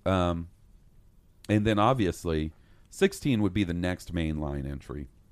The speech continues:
We don't know much about that, besides that, you know, the fourteen team is working on it. I'm very excited for it, but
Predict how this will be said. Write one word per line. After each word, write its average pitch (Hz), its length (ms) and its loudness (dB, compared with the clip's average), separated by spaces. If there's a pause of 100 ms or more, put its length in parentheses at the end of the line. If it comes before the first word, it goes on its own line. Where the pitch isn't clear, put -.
(580)
We 110 160 2
don't 92 140 4
know 78 120 -2
much 64 220 -10
about - 240 -16
that, 71 180 -6
besides 87 520 0
that, 78 200 0 (260)
you 85 120 -2
know, 73 120 -2
the 78 160 -8
fourteen 80 440 -2
team 82 240 -4
is 76 160 -8
working 131 340 0
on 120 160 2
it. 123 140 -4 (560)
I'm 110 160 -2
very 127 260 4
excited 95 460 0
for 87 200 -2
it, - 120 -4
but 78 280 -2